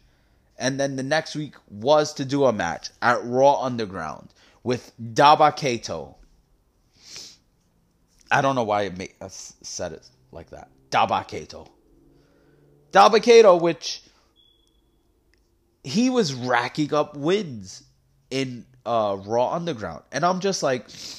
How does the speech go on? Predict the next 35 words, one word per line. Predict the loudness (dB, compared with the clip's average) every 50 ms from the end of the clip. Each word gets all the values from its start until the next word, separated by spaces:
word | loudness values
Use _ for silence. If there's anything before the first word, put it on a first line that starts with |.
| -20 -20 _ _ _ _ _ _ _ _ _ _ _ _ _ _ _ _ _ _ _ _ _ _ _ _ _ _ _ _
"All | 6 6 6
right, | 6 4 0 -6 -16 _ _ _ _ _ _ _ _ _ _ _ _ _ -2
this | 0 0 0 -4
is | -4
what | -4 -4 -4 -2
they're | -4 -4
gonna | -4 -6 -8 -10
do. | -12 -14 -16 -14 -10
They're | -8 -6 -4
gonna | -4 -6 -6 -8 -10 _
build | -4 -4 -4 -4 -4
this | -8 -8 -4
guy | -2 -2 0 0 0
up | -2 -4 -6 -10
in | -14 -14
the | -14 -12
stupid | -12 -10 -10 -10 -10 -10 -10 -10 -8 -10 -12
Raw | -10 -8 -4 -4 -4 -4 -4
Underground | -6 -8 -12 -12 -12 -10 -10 -10 -10 -10 -12 -14
thing. | -14 -14 -14 -12 -12 -12 -14 -14 -16 -18 _ _ _ _ _ _ _ _ _ _ _ _ -12
And | -12 -10 -10 -12
then | -6 0 2 2 4 2 0 -4 -8 -12 _ _ _
he's | _ -18 -14 -12
gonna | -10 -10 -10 -10
have | -10 -10 -10 -8 -6
real | -2 -2 -2 -2
matches. | -2 -2 -2 -2 -4 -4 -6 -8 -8 -6 -8 -8 -12 -18 -20 _ _ _ _ _ _ _ _
Then | -6 -4 -4 -6
he's | -8 -10 -8 -6
gonna | -6 -6 -6 -8
be, | -10 -10 -12 -12 -12
you | -12 -12 -12 -12
know, | -12 -12 -12 -14 -16
a | -18
player. | -18 -16 -18 -10 -6 -4 -4 -4 -4 -6 -12 -16 -20